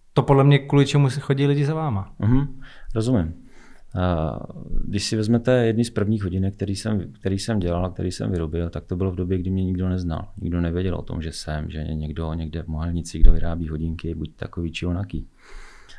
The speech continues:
Speaker 2: Ale už tehdy je, už tehdy tam to L S bylo. A dneska po třinácti letech se bavíme o tom, že ano, je tady nějaká skupina nějakých, eh, nějakých třiceti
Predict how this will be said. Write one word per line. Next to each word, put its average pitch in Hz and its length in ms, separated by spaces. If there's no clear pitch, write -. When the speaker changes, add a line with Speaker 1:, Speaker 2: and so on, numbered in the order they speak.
Speaker 2:
Ale 90 340
už - 100
tehdy 107 300
je, 113 120
už - 280
tehdy 110 260
tam 110 160
to 110 140
L 107 180
S 120 120
bylo. 95 360
A 76 40
dneska 87 280
po 107 100
třinácti 101 480
letech 98 280
se - 120
bavíme 95 360
o 95 60
tom, 101 240
že 95 340
ano, 92 200
je 90 60
tady 92 180
nějaká 90 300
skupina 90 460
nějakých, 90 600
eh, 95 40
nějakých 92 340
třiceti 95 640